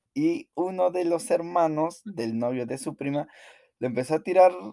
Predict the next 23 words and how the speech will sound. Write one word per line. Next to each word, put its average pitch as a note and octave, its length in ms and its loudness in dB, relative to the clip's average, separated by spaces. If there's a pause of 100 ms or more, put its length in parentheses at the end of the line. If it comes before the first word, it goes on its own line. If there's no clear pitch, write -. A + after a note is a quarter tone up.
el E3 220 0
perro E3 320 6
a, C#3 560 8
a B2+ 40 4
esta E3 240 0
chava E3+ 300 6
que E3+ 60 -6
me D#3+ 120 -2
mandó B2 260 -2
la D3+ 100 -4
anécdota. D#3+ 840 0 (1400)
Entonces C3+ 540 2
su C#3 120 -6
novia C3+ 320 0
se D#3+ 120 -4
envergó A#2+ 540 0
y D#3+ 60 0
se D#3+ 120 0
la B2 140 0
quería A#2 280 -2
madrear C3+ 460 2
a C#3 160 4
ella. C3 480 -4